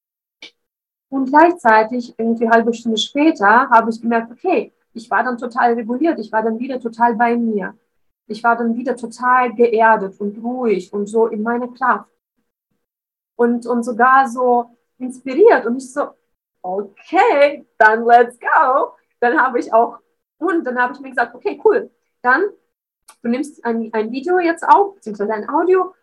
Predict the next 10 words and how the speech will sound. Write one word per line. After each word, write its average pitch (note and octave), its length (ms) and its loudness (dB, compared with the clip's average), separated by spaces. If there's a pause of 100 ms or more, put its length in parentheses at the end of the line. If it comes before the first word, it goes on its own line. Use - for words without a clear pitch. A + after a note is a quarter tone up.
und A#3+ 140 -4
dann C#4 160 2
ist D#4+ 120 -4
es C#4 120 -16
vorbei, A#3 420 -4
okay? B3+ 500 -6 (200)
Das F#4+ 200 -2
ist F#4 140 -6
genug D4 360 -2
für, G3 180 -16